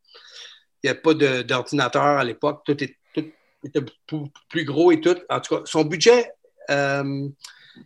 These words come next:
était au-delà de ce qu'on était capable de lui donner. Fait qu'on n'a pas été en mesure de, de, pour avoir un accord avec lui pour faire une vidéo, parce qu'il coûtait un peu trop cher, mais c'est là que, dans ses lettres, il m'avait dit que,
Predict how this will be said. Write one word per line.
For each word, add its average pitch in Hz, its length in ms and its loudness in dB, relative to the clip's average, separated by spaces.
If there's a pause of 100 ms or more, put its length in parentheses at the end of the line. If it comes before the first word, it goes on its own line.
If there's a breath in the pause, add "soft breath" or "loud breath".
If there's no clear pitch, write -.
(140)
était 160 300 2
au-delà 196 320 6
de 190 80 2
ce - 100 -4
qu'on 156 120 2
était 143 100 -2
capable 151 320 -2
de 143 60 -6
lui 139 60 -6
donner. 117 300 -8 (480)
Fait - 260 -4
qu'on 139 120 -4
n'a 135 120 0
pas 180 200 0
été 202 160 2
en 170 100 0
mesure 147 640 2
de, 127 960 -6 (480)
de, 123 280 -2
pour 127 160 -4
avoir 135 180 -2
un 139 40 0
accord 147 240 2
avec 135 280 -2
lui 156 160 -2
pour - 180 -12
faire 127 140 -6
une 123 100 -6
vidéo, 131 380 -4 (400 loud breath)
parce 139 160 -8
qu'il - 100 -16
coûtait - 160 -2
un 143 60 0
peu 160 100 -2
trop 139 180 0
cher, 170 360 2 (500 loud breath)
mais 156 540 2 (180)
c'est - 200 -4
là 160 120 4
que, 127 500 -2
dans 135 160 -4
ses 135 140 -4
lettres, 156 240 -2
il - 40 -4
m'avait 123 240 -4
dit 139 200 -8
que, 113 320 -6